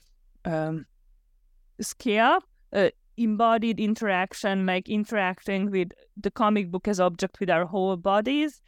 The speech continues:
And this is where I use super big comics, super heavy comics, or, or, uh,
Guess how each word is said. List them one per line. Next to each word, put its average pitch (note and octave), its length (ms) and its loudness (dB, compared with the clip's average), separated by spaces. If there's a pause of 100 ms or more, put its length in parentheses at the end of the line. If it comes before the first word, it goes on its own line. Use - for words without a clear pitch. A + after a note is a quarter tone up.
(380)
And F3+ 140 -2
this A3 120 -4
is A3+ 160 0
where G3 200 0
I F#3 120 2
use F#3 480 -2 (200)
super A#3 480 0
big G#3+ 280 -4
comics, G#3 720 0
super A3 320 -2
heavy G3+ 460 0
comics, G#3 600 0
or, F3+ 360 0 (300)
or, F#3 240 0 (300)
uh, F3+ 180 2